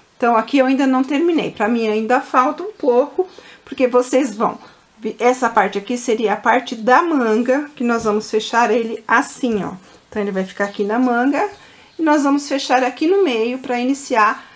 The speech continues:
o nosso trabalhinho. Aqui vai ficar a alça da nossa blusa, dos dois lados, e aqui vai ficar o decote, tá? Então, façam quantas carreiras.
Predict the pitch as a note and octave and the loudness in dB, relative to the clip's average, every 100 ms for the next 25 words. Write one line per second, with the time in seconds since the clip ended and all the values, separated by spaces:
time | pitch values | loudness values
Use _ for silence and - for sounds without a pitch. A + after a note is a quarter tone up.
0 | - _ C4 C4 A3 A3+ B3 A#3+ C#4 B3+ | -20 _ -2 2 2 0 -4 2 2 2
1 | F3+ E3+ F#3+ A3 A3 A3+ A3+ F#3 - G3+ | -2 -4 -2 0 -2 -4 0 0 2 2
2 | G3 F#3 A#3 - D4 D#4+ A#3 G#3 F#3 F#3+ | 4 4 0 -4 -4 -4 -4 -4 -4 -4
3 | G#3 G#3 G#3+ B3+ B3+ A3+ A3+ A#3+ B3+ D#4+ | -6 -2 -2 0 -2 -2 -4 2 2 2
4 | D4+ G3 F#3 G#3 B3 - - - - _ | 2 2 0 -4 -8 -8 -14 -20 -20 _
5 | _ C4+ A3+ A#3 B3+ A#3+ B3 B3+ C4 A3+ | _ -4 -2 0 -2 -2 -4 -4 0 0
6 | - C4 C4 D#4 - - - - - - | 0 -4 -2 -4 -4 -4 -6 -12 -14 -4
7 | F#3 F#3 - - _ C4+ C#4+ - C#4 C4 | -2 -2 -6 -20 _ 2 2 2 4 4
8 | D#4 - - D#4+ - E4 F#4 F#4 - C#4+ | 2 -2 -2 -2 0 0 0 -2 -4 -2
9 | B3+ A3+ G3 G#3 | 0 0 -2 -6